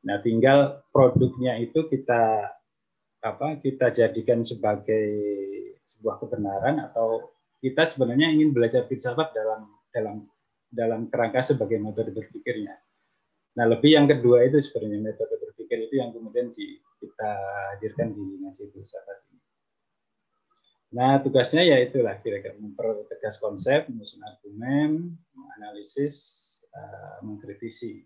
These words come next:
Ini yang, eh, sejauh ngaji filsafat, ya filsafatnya ya seperti ini. Dengan menghadirkan contoh-contoh yang akrab dalam keseharian.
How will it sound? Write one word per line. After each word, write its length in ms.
Ini 160
yang, 200
eh, 240
sejauh 800
ngaji 640
filsafat, 640
ya 320
filsafatnya 640
ya 20
seperti 380
ini. 180
Dengan 400
menghadirkan 580
contoh-contoh 640
yang 360
akrab 360
dalam 640
keseharian. 720